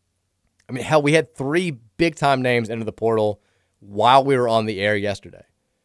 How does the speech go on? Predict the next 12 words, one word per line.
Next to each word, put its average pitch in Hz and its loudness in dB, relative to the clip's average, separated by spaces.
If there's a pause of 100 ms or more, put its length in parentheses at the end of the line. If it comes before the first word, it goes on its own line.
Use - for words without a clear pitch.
(560)
And 120 -4
since 160 -4
then, 175 0
we've 135 -6
had 151 2
even 160 0
more. 143 -4 (560)
L 131 0
J 156 0
Cryer 143 4
from 131 -6
Baylor 127 0